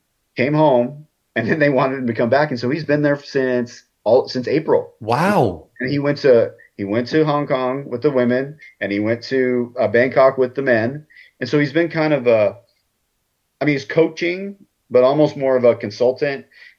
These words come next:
Speaker 1: Uh, "Hey, this is what we, how we need to do things." And so he's happier with the way things are going.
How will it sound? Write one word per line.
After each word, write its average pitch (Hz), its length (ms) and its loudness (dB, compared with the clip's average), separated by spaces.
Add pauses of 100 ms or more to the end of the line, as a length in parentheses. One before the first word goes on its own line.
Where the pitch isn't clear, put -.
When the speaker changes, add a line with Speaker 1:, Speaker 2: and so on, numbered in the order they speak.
Speaker 1:
Uh, 104 260 -2
"Hey, 123 180 2
this 117 180 -4
is 120 80 -12
what 120 160 -2
we, 127 100 -6
how 113 140 0
we 110 80 0
need 110 140 -4
to 92 80 -10
do 127 200 -4
things." 127 460 -4 (300)
And 131 80 -6
so 135 400 4 (680)
he's 160 380 -2
happier 104 640 -4
with 113 160 -4
the 117 80 0
way 113 140 4
things 104 280 -2
are 104 60 -2
going. 90 340 -4